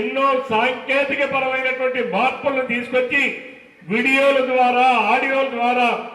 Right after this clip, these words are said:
మీ బిడ్డలందరికీ ఈరోజు ఇక్కడ పాఠాలు చెప్పే పరిస్థితికి ఈరోజు మన ఆంధ్రప్రదేశ్ రాష్ట్ర ప్రభుత్వం ఈరోజు ఇక్కడ ఉన్న పిల్లలందరికీ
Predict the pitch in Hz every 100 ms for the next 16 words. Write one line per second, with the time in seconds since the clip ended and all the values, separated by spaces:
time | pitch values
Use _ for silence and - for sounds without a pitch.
0 | - 175 226 247 233 226 262 269 262 247
1 | 240 240 254 240 226 247 240 233 240 233
2 | 220 - - - - - 214 240 254 254
3 | 247 220 226 226 220 220 240 - 277 285
4 | 277 262 - - - - 170 196 226 226
5 | 220 220 196 214 226 214 220 214 208 196
6 | 208 214 214 - 196 214 220 233 220 -
7 | - - - 185 208 220 208 208 202 214
8 | 214 190 196 214 214 208 208 - 202